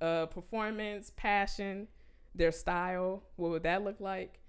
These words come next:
Speaker 2: And then, like, just little stories. It's called, um, I ain't saying no names because they <laughs> can't say the, the person name involved in the story.
Speaker 1: Oh.
Speaker 2: Um, but they can tell the story. Um,
Speaker 1: Wow.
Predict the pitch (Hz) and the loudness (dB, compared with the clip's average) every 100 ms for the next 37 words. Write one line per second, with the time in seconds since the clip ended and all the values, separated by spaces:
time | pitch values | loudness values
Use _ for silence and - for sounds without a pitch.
0 | - - - - 196 - 277 175 170 160 | -20 -20 -20 -10 -4 0 0 0 -2 -4
1 | 143 151 180 196 190 180 - 180 170 170 | -6 -6 -6 -4 -4 -4 2 4 4 4
2 | 160 160 - - - - 156 - 170 160 | 0 -4 -8 -14 -14 -10 -8 -4 -2 -2
3 | 120 151 151 135 165 180 175 196 180 170 | -4 -6 -8 -4 0 0 0 -2 0 0
4 | 156 165 156 156 - 160 160 - 247 240 | 2 2 2 0 0 2 8 10 10 10
5 | - 220 208 180 175 165 160 170 - 196 | 12 12 12 10 10 8 6 0 4 4
6 | 185 165 156 175 170 156 156 - - - | 4 0 4 6 6 4 0 -6 -6 -2
7 | 156 151 190 202 185 160 165 151 151 151 | 0 6 8 8 6 -2 -4 -2 -2 -2
8 | 156 185 196 202 208 214 - - 180 170 | -4 -8 -6 -4 -2 -4 -6 0 2 2
9 | 156 151 160 180 - - 170 170 175 170 | 0 -4 -8 -14 -8 2 2 2 0 -2
10 | - 170 160 160 - 147 135 147 190 - | 0 0 0 -6 -4 0 0 0 -6 -12
11 | - - 170 160 156 190 180 | -10 -2 0 0 -2 -4 -8